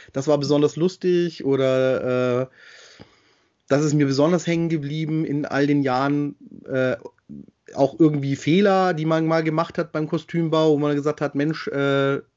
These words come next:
das rate ich jetzt jeden ab? Oder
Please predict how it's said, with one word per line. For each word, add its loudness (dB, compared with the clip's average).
das -2
rate 0
ich -12
jetzt -4
jeden -6
ab? -6
Oder 0